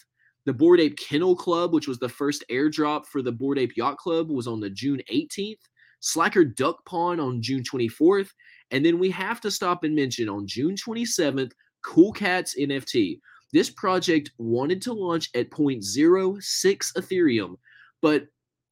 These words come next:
it was an amazing time to be alive in the N F T community. As you saw, the Cool Cats at the time at point zero six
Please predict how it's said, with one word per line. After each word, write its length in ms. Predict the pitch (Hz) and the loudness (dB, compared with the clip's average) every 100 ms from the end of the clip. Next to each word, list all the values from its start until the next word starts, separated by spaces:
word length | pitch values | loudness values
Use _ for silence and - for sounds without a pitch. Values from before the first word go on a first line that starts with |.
| - | 0
it 160 | 180 | 2
was 180 | 190 190 | 4 2
an 100 | 220 | 2
amazing 500 | 196 156 214 240 254 | 2 4 4 2 -4
time 380 | 214 185 196 202 | -2 0 0 0
to 120 | 175 | -2
be 140 | 160 | 2
alive 480 | 180 165 160 156 156 | 4 4 2 0 -2
in 160 | 160 135 | 0 0
the 120 | 165 | 0
N 60 | 170 | -2
F 40 | |
T 160 | - 175 | -4 -6
community. 560 | 175 165 147 131 131 - _ _ | 0 2 4 4 0 -4 _ _
As 280 | 123 160 190 | 0 0 0
you 80 | 226 | -2
saw, 540 | - 220 220 170 143 - _ _ | -2 -2 0 0 -4 -6 _ _
the 200 | 147 135 - - | 2 2 -2 -14
Cool 360 | - 214 262 | -6 -2 -2
Cats 640 | 269 220 202 113 - - - - | -2 -4 -4 -4 -6 -10 -10 -4
at 260 | 135 202 | -2 -2
the 100 | - | -4
time 380 | 233 262 220 147 | -6 -2 0 0
at 200 | 120 104 | -2 -6
point 300 | - 190 214 | -2 -2 -2
zero 300 | 170 214 214 | -6 -2 -2
six 580 | 214 - 240 165 120 - | -2 -2 2 2 2 -4